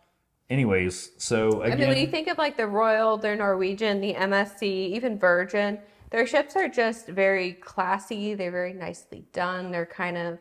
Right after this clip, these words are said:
Speaker 2: cutting edge, um, at least their newer ones. So when you're kinda going, you know, from those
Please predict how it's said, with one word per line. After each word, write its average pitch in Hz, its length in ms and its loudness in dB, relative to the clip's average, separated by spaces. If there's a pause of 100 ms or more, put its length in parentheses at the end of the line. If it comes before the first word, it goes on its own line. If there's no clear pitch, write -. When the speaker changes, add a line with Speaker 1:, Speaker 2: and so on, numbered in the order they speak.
(360)
Speaker 2:
cutting 196 420 -2
edge, 170 720 -4 (180)
um, 175 260 -6
at 175 80 -4
least 240 220 4
their 190 80 0
newer 170 340 0
ones. 175 380 -4
So 170 680 0 (360)
when 208 180 0
you're 214 160 2
kinda 233 260 0
going, 196 600 0 (1000)
you 208 120 2
know, 180 140 0
from 185 200 -6
those 202 720 4